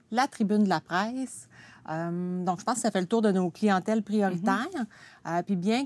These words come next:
Speaker 1: qu'ils ne soient pas des clientèles prioritaires, euh, les citoyens ont aussi accès à la bibliothèque et à certains services.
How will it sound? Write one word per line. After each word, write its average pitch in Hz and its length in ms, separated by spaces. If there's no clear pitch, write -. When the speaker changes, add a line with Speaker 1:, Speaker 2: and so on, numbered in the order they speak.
Speaker 1:
qu'ils 226 180
ne 220 40
soient 190 240
pas 226 180
des 196 120
clientèles 214 480
prioritaires, 220 840
euh, 185 240
les 185 160
citoyens 202 800
ont 185 220
aussi 220 420
accès 208 580
à 196 100
la 190 100
bibliothèque 185 540
et 202 40
à 185 60
certains 185 380
services. 170 640